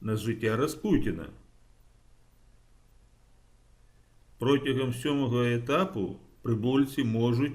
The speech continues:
у деяких частинах лінії фронту відвести свої військові підрозділи, чи, як вони називають, виконати жест доброї волі. Зараз у березні,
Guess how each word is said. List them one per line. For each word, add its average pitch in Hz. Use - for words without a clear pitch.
у 120
деяких 120
частинах 117
лінії 113
фронту 147
відвести 117
свої 123
військові 131
підрозділи, 139
чи, -
як 135
вони 127
називають, 123
виконати 143
жест 113
доброї 120
волі. 147
Зараз 123
у 110
березні, 110